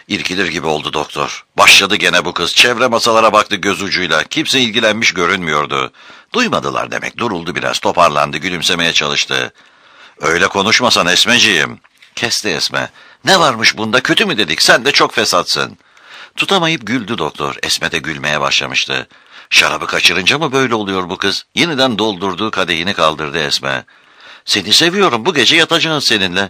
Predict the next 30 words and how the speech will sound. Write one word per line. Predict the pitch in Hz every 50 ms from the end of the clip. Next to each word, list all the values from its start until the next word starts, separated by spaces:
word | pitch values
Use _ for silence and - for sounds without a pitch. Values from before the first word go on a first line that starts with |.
| - - _
Hele | - 190 202 196 175
bir | 165 151
halt | 123 131 147 151 - 139
etmeye | 123 - 131 127 120
kalksınlar, | 123 123 120 - 120 120 120 117 101 98
başlarını | 139 143 - - 139 143 143 156 190
yıkarım | 165 - 113 101 87 80
oteli." | 80 82 - 85 78 71 73 67 64 - _ _ _ - _ _ _ - _ _ - - - - - - -
Söylediklerinin | - - - 165 175 175 165 175 - - 143 160 151 151 135 143 143
mutluluğunu | 131 104 101 92 - - 82 85 78 80 73 71 - 95
sindirir | - - 131 135 113 107 131 147 170 127
gibi | 98 87 76 95
kadehini | - 101 95 80 73 69 82 87 -
ağır | - 104 117 147 151 117
ağır | 82 73 73 73 73
yudumlayarak | 76 85 78 82 82 76 73 78 76 71 73 87 92 - 78
boşalttı | 90 87 - 87 82 78 - - 87
gene. | 71 73 71 69 71 69 65 - - - - - - - -
Her | - 131 175 185
şeyi | - - 170 170 160 113
yüreğiyle | 101 120 110 113 139 156 135 95 82 85
yapan | 82 80 78 78 - 85 78 76 80 90
bu | 135 -
kızı | - 85 - 76 76
gel | - 123 139 107 78 71
de | 92 90
sevme. | - 87 78 73 69 67 69 67 62 - _ _ _ _ -
Pırıl | - 185 220 202 170 127
pırıl | - 113 101 85 76
yüreğiyle. | 78 87 95 82 76 80 95 101 82 73 67 67 65 65 60